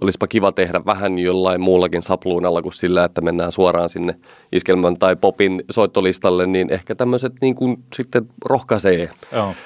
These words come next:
Speaker 1: tämmöiset tapaukset, tota noin, niin, niin sitten vähän miettimään, että muitakin vaihtoehtoja on. Mutta tästä päästään nyt aasinsillalla semmoiseen, että oli tuossa yhtenä päivänä vähän tylsää, ja, ja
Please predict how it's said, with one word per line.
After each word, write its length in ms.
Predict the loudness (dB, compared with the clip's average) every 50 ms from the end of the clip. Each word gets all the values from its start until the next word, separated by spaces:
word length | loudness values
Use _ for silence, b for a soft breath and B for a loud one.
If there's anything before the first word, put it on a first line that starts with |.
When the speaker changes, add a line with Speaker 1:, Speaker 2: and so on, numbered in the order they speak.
| B B -2
Speaker 1:
tämmöiset 340 | -2 0 0 -2 -4 -8 _
tapaukset, 640 | -4 -2 0 0 0 -2 -2 -6 -8 -12 -12 -14 -20 _ _ -20
tota 200 | -20 -16 -10 -10
noin, 240 | -8 -6 -6 -6 -8
niin, 160 | -8 -10 -10 -12 _ _ _ _ _ _ _ _ -2
niin 140 | 0 0 0
sitten 340 | 0 -2 0 0 -2 0 0
vähän 280 | 0 0 0 -4 -4 -6 -4
miettimään, 440 | 0 0 0 0 0 -2 0 0 0
että 140 | 0 -2 -4
muitakin 320 | -6 -6 -4 -4 -6 -2
vaihtoehtoja 600 | -2 -2 -2 -2 -4 -6 -6 -6 -4 -2 -2 0 2
on. 180 | 2 0 0 -2 _ _ B B B B B B B B B B B B B _ _ _
Mutta 680 | 2 6 6 6 4 2 -4 _ _ _ _ -4 -4 -4 -4 b b b b b b _ 0
tästä 220 | 2 2 2 0
päästään 360 | 0 0 0 0 0 0 0
nyt 160 | 0 0 -2 _ _ _ -2
aasinsillalla 1080 | 2 4 4 4 2 0 -2 -6 -6 -4 -2 0 2 4 4 4 4 4 2 2 0
semmoiseen, 580 | 0 2 2 2 4 2 2 2 2 0 0 0
että 280 | -4 -6 _ -4 -4 -4 -4 -6 -2
oli 160 | 2 2 4
tuossa 360 | 4 4 2 2 0 0 0 0 -2
yhtenä 360 | -6 -6 -4 0 0 0 2
päivänä 380 | 2 2 2 2 2 2 2 0
vähän 220 | 0 -2 -4 -8 -2 2
tylsää, 760 | 4 6 6 6 6 4 2 2 2 2 4 4 4 2 0 -2 _ B B B B B B B B B B B B B 2
ja, 220 | 4 4 4 4 2 -2 -10 -12 -12 -8 -4
ja 260 | 0 2 4 2